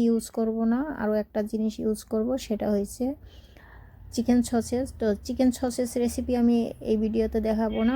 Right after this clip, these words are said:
আমি আগে একবার দিয়েছি। যারা ভিজি-, দেখোনি আমার এই ভিডিওটা, একবার দেখে নিতে পারো, ডিটেলস ভিডিও আছে, তোমাদের আশা করি ভালো লাগবে। টমেটো আমি বেশি দিব না, আমার কাছে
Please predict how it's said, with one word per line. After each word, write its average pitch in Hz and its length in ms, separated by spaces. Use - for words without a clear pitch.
আমি 214 160
আগে 208 160
একবার 214 200
দিয়েছি। 226 320
যারা 202 160
ভিজি-, 220 340
দেখোনি 226 340
আমার 226 140
এই 214 240
ভিডিওটা, 233 440
একবার 208 340
দেখে 214 160
নিতে 226 240
পারো, 233 220
ডিটেলস 208 340
ভিডিও 220 280
আছে, 220 180
তোমাদের 208 340
আশা 202 160
করি 220 160
ভালো 208 180
লাগবে। 214 380
টমেটো 254 320
আমি 247 200
বেশি 247 340
দিব 233 180
না, 240 200
আমার 214 180
কাছে 220 200